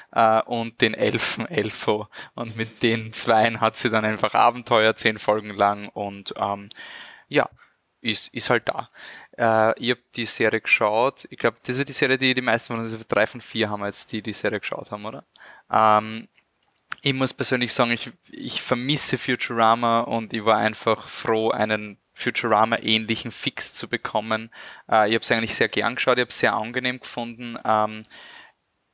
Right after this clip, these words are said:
ich bin halt einfach nur vorsichtig, weil gehypt bin ich noch nicht.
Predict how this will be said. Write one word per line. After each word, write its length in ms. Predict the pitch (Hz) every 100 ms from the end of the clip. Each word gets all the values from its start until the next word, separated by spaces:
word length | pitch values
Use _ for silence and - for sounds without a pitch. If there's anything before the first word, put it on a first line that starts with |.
| _
ich 320 | 131 120 -
bin 200 | 120 120
halt 160 | 123 117
einfach 220 | 110 120
nur 120 | 123
vorsichtig, 800 | - - 117 110 117 - 117 - 107
weil 360 | 107 107 110 -
gehypt 520 | - 107 101 113 -
bin 160 | - 113
ich 160 | 110 -
noch 180 | 110
nicht. 480 | 117 117 131 - _